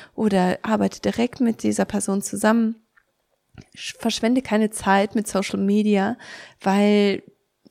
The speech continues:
da kriegst du vielleicht ein paar gute Tipps, aber du wirst niemals da ankommen, wo du eigentlich hin willst. Willst du nach einem Dienstleister gucken, dann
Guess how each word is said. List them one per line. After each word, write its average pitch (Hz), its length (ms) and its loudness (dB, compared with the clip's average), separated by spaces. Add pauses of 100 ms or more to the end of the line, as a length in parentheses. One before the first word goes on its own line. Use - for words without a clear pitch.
(200)
da 202 120 2
kriegst 285 340 -4
du 262 40 -6
vielleicht 220 360 -2
ein 208 80 -2
paar - 260 -2
gute 247 280 -4
Tipps, - 380 -4
aber 220 360 0 (360)
du 208 120 -2
wirst 233 200 2
niemals 254 560 2 (220)
da 196 160 0
ankommen, 226 540 -2
wo 226 60 -4
du 214 140 -4
eigentlich 208 360 -4
hin 190 300 0
willst. 185 380 -4 (280)
Willst - 320 -2
du 220 200 2
nach 220 220 0
einem 214 180 2
Dienstleister 233 680 -2
gucken, - 360 -4
dann 202 160 0